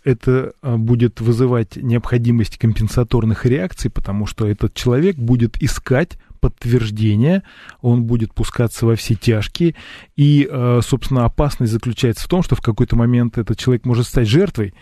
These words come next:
потому что, а, другой, а, который поймет, что нужно хвалить, и тогда, а, появятся все возможности, обязательно этим делом воспользуется. Но, а, вот в этой ситуации, а, следует, конечно, уточнить, жива ли мама на сегодняшний день,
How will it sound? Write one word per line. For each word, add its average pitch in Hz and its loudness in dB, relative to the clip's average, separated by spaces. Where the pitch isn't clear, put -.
потому 110 2
что, 113 2
а, - 0
другой, 117 2
а, 123 -4
который 123 0
поймет, 123 0
что 117 0
нужно 117 2
хвалить, 120 0
и 117 -6
тогда, 110 2
а, 104 -2
появятся 107 0
все - -2
возможности, 151 0
обязательно 139 2
этим 120 0
делом 143 2
воспользуется. 120 -2
Но, 135 2
а, 120 0
вот 127 0
в 170 2
этой 185 0
ситуации, 147 -2
а, 120 -2
следует, 127 0
конечно, 123 -2
уточнить, 123 0
жива 120 2
ли 110 2
мама 110 0
на 117 0
сегодняшний 113 0
день, 208 2